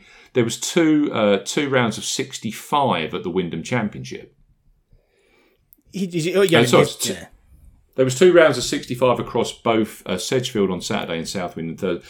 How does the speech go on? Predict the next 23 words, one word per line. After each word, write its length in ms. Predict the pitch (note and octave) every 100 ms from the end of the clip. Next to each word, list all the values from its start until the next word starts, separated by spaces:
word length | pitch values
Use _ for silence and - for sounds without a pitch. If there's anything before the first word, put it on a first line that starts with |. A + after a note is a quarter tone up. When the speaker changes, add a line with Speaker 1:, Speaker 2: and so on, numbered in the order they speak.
| -
Speaker 1:
So 180 | - D#3
there's 200 | E3 -
st-, 240 | - G#3
he, 160 | F3+ G3+
he's 120 | F3+
been 200 | G3 F#3
putting 240 | A3 A3+
together 420 | - - E3 G2+ F2+
some 200 | G2+ F#2+
decent 440 | B2+ A2 - G2
scoring, 600 | - - B2 G#2+ C#2 D2
but 180 | F2+ -
hasn't 420 | G#2+ G#2 G2 - - -
just 180 | A2+
amalgamated 840 | - G2 A2+ G#2 F2 D#2+ D#2 - D#2+
into 260 | D#2+ E2
an 100 | E2
overall, 640 | E2 E2 D#2+ D#2+ D#2 D2+ - _ _ _ -
um, 380 | E2 D2 C#2 B1+ _ _ _ -
a, 120 | - -
an 120 | F2+
overall 480 | F#2 F#2 D#2 E2+ E2
tournament. 500 | - G2 E2+ A#2 E3+